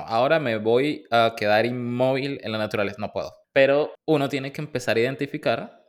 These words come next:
creo que es importante que hayas traído eso porque tenemos dos estilos distintos de hacerlo.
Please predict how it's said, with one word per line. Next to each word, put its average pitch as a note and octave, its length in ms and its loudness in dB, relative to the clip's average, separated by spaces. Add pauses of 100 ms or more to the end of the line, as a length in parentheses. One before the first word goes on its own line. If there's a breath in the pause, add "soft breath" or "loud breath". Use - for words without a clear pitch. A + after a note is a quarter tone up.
creo A#2+ 160 0
que - 80 -10
es D#3 60 -6
importante B2 600 -4
que D#3+ 80 -2
hayas A#2 180 -2
traído A#2+ 200 0
eso E3 180 -6
porque A#2+ 220 -2
tenemos A#2 320 -4
dos C3+ 160 0
estilos D#3+ 340 -6
distintos B2 440 -6
de D3+ 60 -8
hacerlo. A2+ 460 -6